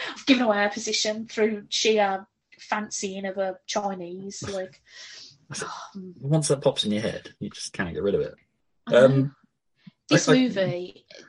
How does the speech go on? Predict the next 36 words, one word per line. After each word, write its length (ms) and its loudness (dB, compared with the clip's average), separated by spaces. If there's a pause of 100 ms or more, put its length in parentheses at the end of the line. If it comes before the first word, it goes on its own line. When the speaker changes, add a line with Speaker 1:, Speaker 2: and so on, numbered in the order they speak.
(140)
Speaker 1:
I 60 0
tell 180 0
you 100 2
what, 180 0
though, 300 -4 (140)
does, 480 2
in, 160 -4 (100)
in 120 -6
terms 260 0
of 80 -6
food, 540 -2 (460)
definitely 480 2
actually 320 -2
kind 240 0
of 100 -4
put 200 -2
me 80 -2
off 160 -4
the 100 -2
idea 300 -2
of 60 -6
fried 260 -2
chicken 280 -6
and 100 -10
ribs 280 -8
for 100 -10
quite 240 -2
a 40 -4
long 200 -8
time 400 -8
because 400 -2
the 80 -8
food 300 0
in 100 -2
this 160 -6
film 420 -8